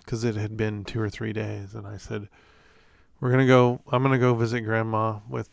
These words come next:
uh, my son, and, uh, I just wanna confirm, 'cause it would be like them to,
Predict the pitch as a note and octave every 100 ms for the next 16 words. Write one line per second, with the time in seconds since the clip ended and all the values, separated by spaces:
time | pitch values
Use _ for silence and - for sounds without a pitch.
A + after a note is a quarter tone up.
0 | _ B2+ A2+ A2 G2 - A#2 G#2+ A2+ A#2
1 | _ _ _ - - - _ _ - B2
2 | A#2 A2 A2 A2 A2 G#2+ G#2+ G#2+ A2+ _
3 | - A#2 A2 A#2+ G#2+ G2 G#2+ - B2+ A#2
4 | A2+ G#2 F#2 - G#2+ G2 - - - -
5 | _ _ - C#3+ B2 A2+ A2+ A#2+ A2 G#2
6 | _ _ _ _ _ - A#2 A2 - A#2+
7 | G#2+ G#2 F#2+ - G#2+ G#2